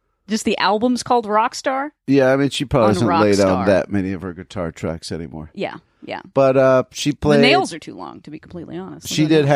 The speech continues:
Speaker 2: halftime at the Cowboys game on, uh, Thanksgiving.
Speaker 1: Yeah.
Speaker 2: And, um, you could tell, like, there was some kind of malfunction 'cause they had this big, like, cowboy star. You could tell she was supposed to pop out of it or stand on top of it,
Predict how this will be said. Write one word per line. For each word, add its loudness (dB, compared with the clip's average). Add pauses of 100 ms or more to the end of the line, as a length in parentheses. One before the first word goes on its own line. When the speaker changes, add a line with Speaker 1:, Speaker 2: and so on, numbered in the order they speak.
Speaker 2:
halftime 0
at -4
the -4
Cowboys 2
game -4
on, -4
uh, -6 (440)
Thanksgiving. -4 (120)
Speaker 1:
Yeah. 0 (560)
Speaker 2:
And, 2
um, 0 (1080)
you 0
could -4
tell, 4
like, 0
there 2
was 2
some 0
kind 2
of 0
malfunction 0
'cause -12
they 4
had 2
this 0
big, 0
like, -2
cowboy 0
star. 0 (340)
You -10
could -10
tell 2
she -4
was -4
supposed -4
to -4
pop -2
out 4
of 0
it 4
or -2
stand -4
on 0
top 0
of -6
it, -6